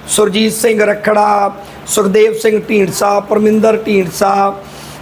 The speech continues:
ਹੋਰ ਕਿੰਨੇ ਹੀ ਵੱਡੇ ਆਗੂ ਸੀ ਜਿਹੜੇ ਅਕਾਲੀ ਦਲ ਨੂੰ ਛੱਡ ਕੇ ਪਾਸੇ ਹੋ ਗਏ ਸੀ। ਮੰਗ ਸੀ ਕਿ ਸੁਖਬੀਰ ਬਾਦਲ ਨੂੰ ਪ੍ਰਧਾਨਗੀ ਤੋਂ ਪਾਸੇ ਕੀਤਾ ਜਾਏ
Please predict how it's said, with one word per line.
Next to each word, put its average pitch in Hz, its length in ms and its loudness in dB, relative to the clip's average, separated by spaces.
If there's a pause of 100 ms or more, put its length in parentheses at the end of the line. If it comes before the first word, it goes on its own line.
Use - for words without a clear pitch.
(440)
ਹੋਰ 277 300 6 (120)
ਕਿੰਨੇ 294 280 4
ਹੀ 349 80 0
ਵੱਡੇ 285 280 2
ਆਗੂ 240 280 -2
ਸੀ 214 120 -4
ਜਿਹੜੇ 220 180 4
ਅਕਾਲੀ 214 300 0
ਦਲ 214 180 2
ਨੂੰ 208 160 0
ਛੱਡ 175 260 -2
ਕੇ 233 160 0
ਪਾਸੇ 202 340 0
ਹੋ 214 100 6
ਗਏ 190 100 2
ਸੀ। 202 240 -4 (540)
ਮੰਗ 247 300 2
ਸੀ 277 180 -2
ਕਿ 277 140 2
ਸੁਖਬੀਰ 220 520 0
ਬਾਦਲ 247 260 2
ਨੂੰ 247 140 2
ਪ੍ਰਧਾਨਗੀ 202 460 0
ਤੋਂ 233 120 0
ਪਾਸੇ 196 340 -2
ਕੀਤਾ 190 280 -4
ਜਾਏ 185 280 2